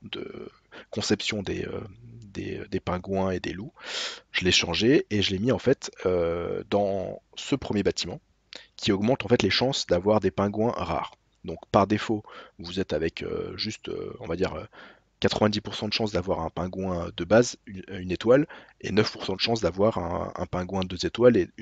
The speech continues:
un pour cent de chance d'avoir un pingouin trois étoiles. En gros, vous faites que des pingouins, euh, une étoile si vous gardez ce bâtiment.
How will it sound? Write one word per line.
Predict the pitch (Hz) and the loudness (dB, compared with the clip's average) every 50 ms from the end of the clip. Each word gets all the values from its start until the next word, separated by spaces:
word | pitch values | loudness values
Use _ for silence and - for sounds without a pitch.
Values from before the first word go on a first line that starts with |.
| 113 - - | -12 -8 -6
un | 107 104 | -6 -6
pour | - 101 | -6 -8
cent | - - 92 | -10 -6 -6
de | |
chance | - 113 107 | -6 -4 -4
d'avoir | 95 92 98 90 76 | -4 -2 -2 -2 -2
un | |
pingouin | - 101 87 85 104 101 | -2 -4 -4 -2 -4 -4
trois | - - - 92 90 | -4 -6 -6 -4 -4
étoiles. | 90 - - - 139 - - - - - - | -4 -2 0 0 0 0 0 -8 -12 -10 -4
En | - 87 | -2 0
gros, | 90 95 123 | 4 6 6
vous | 123 | 6
faites | 110 - 104 - | 6 4 0 4
que | - 123 | 4 6
des | 113 101 | 6 6
pingouins, | - 92 92 95 95 104 104 98 92 85 | 4 2 -2 0 0 0 0 0 0 0
euh, | 82 - - - | -2 -4 -4 -4
une | 101 98 | -2 -2
étoile | 90 - - 117 120 | -2 2 6 4 6
si | - - - | 4 2 -6
vous | 98 95 | -4 2
gardez | 95 90 90 107 | 2 2 2 2
ce | 104 | 0
bâtiment. | 98 90 - - - - | -2 -2 -2 -2 -8 -8